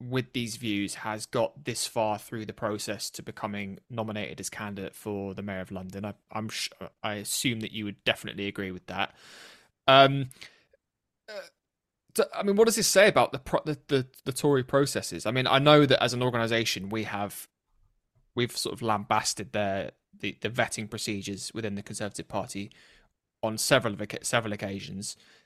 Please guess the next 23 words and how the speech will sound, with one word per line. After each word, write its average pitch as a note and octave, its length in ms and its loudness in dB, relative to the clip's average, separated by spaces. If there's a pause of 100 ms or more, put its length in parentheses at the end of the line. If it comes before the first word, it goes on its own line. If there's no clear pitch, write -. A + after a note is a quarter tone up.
(160)
This, D#3 180 6
I C3+ 60 6
think, B2+ 240 -2
is G#2+ 100 -6
no A2+ 500 4
exception - 560 -6
whatsoever. F#2+ 720 -6
It's - 200 -4
shocking - 440 -2
that - 100 -10
she's - 180 -10
got - 180 -2
this G2+ 120 -8
far G2 260 -2
and, G2 200 -6 (100)
uh, A#2+ 100 -2 (260)
and A2 120 -6
that - 80 -14
she - 140 -6
hasn't G#2 260 -8
been F#2+ 140 -10
in-, F#2+ 140 -10 (480)
investigated. - 760 -8